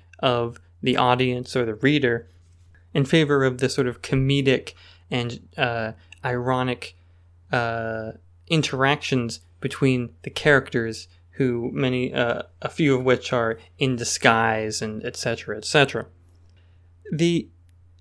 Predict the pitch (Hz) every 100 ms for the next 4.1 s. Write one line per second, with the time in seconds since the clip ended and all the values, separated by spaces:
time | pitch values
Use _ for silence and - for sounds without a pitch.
0 | - - 160 196 180 143 160 226 226 151
1 | 135 117 - - - 110 - - - _
2 | _ _ - - 143 135 165 165 160 156
3 | 170 160 135 123 123 123 120 123 120 117